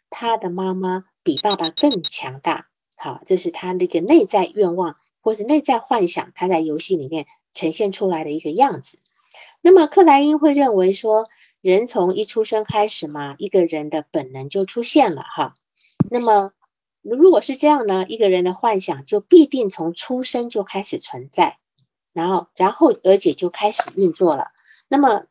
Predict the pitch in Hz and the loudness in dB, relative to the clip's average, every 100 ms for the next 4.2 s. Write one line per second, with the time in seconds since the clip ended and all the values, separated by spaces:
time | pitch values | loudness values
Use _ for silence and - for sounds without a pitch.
0 | _ 254 285 285 226 - 220 175 180 208 | _ -4 0 0 0 -2 0 2 2 2
1 | 196 175 170 - 190 180 170 175 - 214 | 0 2 0 -2 -2 0 0 -2 -2 -2
2 | 180 - 160 123 - 202 196 196 127 123 | -2 -4 -6 -6 -6 -6 -4 -8 -10 -14
3 | 147 - 294 269 262 196 185 156 151 - | -16 -2 0 0 -2 -4 -6 -8 -8 -4
4 | 165 - | -4 -6